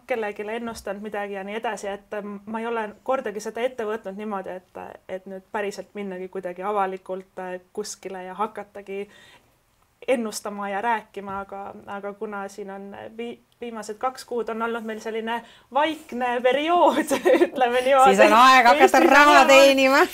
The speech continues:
Speaker 1: ja, ja, ja tead, ma olen neid tarokaardi videosid, äh, vaadanud aastaid ja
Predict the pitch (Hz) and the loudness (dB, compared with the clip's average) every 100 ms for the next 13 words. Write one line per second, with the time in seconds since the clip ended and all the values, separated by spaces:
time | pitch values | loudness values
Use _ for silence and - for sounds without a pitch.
0 | 381 453 285 415 - 269 262 254 - 262 | 2 4 6 2 0 2 4 2 -2 -2
1 | 262 330 330 - 233 247 240 214 214 285 | 0 2 2 0 -6 -8 -8 -8 -2 0
2 | 262 226 202 226 262 254 208 220 208 - | 0 -2 -6 -8 -6 -6 -6 -8 -14 -12
3 | 196 - - 214 247 285 247 196 190 185 | -12 -12 -16 -2 2 2 0 -4 -6 -8
4 | 240 233 208 - 190 190 202 190 | -4 -4 -4 -8 -8 -6 -8 -8